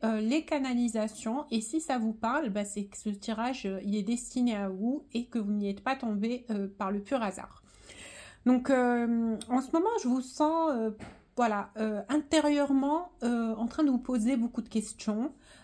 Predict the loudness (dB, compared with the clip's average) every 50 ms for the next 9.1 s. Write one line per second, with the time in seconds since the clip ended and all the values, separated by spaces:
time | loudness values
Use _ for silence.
0 | -6 0 2 2 4 4 2 0 0 2 2 2 2 2 2 2 2 0 -2 -2
1 | -2 0 0 0 -2 -2 -2 -2 0 0 0 0 -2 -2 0 -2 -2 0 0 -2
2 | -2 -2 -2 0 0 2 2 0 0 0 0 0 0 0 -2 0 0 0 -2 -4
3 | -8 _ 0 0 0 2 -2 -4 -4 -4 -2 -2 -2 0 -2 -2 -2 -4 -6 -4
4 | -4 -2 -2 -2 -4 -2 0 0 2 2 2 0 0 0 -2 -2 -2 -4 -4 -4
5 | -4 -8 -8 -8 -4 -4 -4 -4 -4 -8 -20 -18 -8 -4 -4 -4 -2 0 0 0
6 | 0 0 -2 -2 0 0 2 2 2 2 2 -2 -10 -14 -20 -20 -20 -20 -18 _
7 | -4 -4 -4 -4 -2 2 4 4 6 6 4 2 0 -4 -6 -2 0 0 0 0
8 | -2 -4 -4 -4 -4 -8 -4 0 2 2 2 2 0 -2 -2 -2 -2 0 0 0
9 | -2